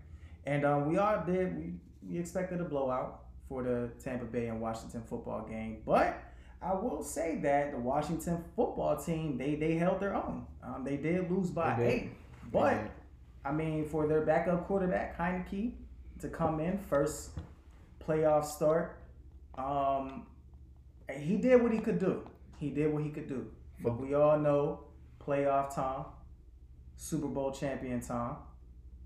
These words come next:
Speaker 1: was not gonna let the Tampa Bay Buccaneers go down in the first round. And they did. So they will advance to the divisional round of the playoffs. But guess who they face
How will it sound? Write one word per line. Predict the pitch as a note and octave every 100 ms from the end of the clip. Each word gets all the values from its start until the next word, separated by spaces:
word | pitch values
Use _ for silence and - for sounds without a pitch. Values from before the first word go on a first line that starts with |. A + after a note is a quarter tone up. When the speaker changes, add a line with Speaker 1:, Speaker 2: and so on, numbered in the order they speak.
| -
Speaker 1:
was | - G3 D3+
not | C#3+ A#2+
gonna | B2 A2
let | A2 G#2+ G#2 - - - -
the | B2
Tampa | A#2+ A#2+ A2
Bay | A2+ G#2+
Buccaneers | A2 - G#2+ G#2 G#2
go | A2
down | G#2 G2 G2 - - - - -
in | B2+
the | A2
first | - A2 -
round. | G#2+ A#2+ B2 - - - - -
And | D#3+
they | F3+
did. | F3+ - - - - - - -
So | - D3+ E3+
they | D#3 C#3+
will | C#3+ E3
advance | F3 D3+ E3 E3 F3 - - - -
to | D3
the | C#3+
divisional | C#3 D3 D3 D3+
round | C#3+ C#3+ C#3+
of | E3
the |
playoffs. | E3+ D3+ C3+ C3 C#3 C#3+
But | B2
guess | D3+ F#3 F#3
who | G3
they | F#3 G3
face | G3 G#4 A#4+ - - -